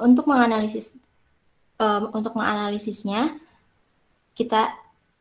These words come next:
eh, mendefinisikan dua kuantitas tegangan geser sigma dan tegangan geser gamma,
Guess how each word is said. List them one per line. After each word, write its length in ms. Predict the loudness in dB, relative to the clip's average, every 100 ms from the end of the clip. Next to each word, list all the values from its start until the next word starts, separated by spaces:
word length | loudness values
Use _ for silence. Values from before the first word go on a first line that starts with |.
| _ _ _ _ _ _ _ _ -4
eh, 320 | -2 -2 0
mendefinisikan 960 | 2 4 4 4 0 0 -2 -4 2
dua 240 | 6 6 4
kuantitas 1120 | 0 -2 -4 -6 -6 0 2 2 0 -2 -14 _
tegangan 480 | -2 0 0 0 -2
geser 480 | -2 -2 -4 -4
sigma 400 | -4 -2 -2 0 2
dan 160 | 4 4
tegangan 320 | 0 -2 -4
geser 320 | -4 -6 -6
gamma, 320 | -4 -4 -4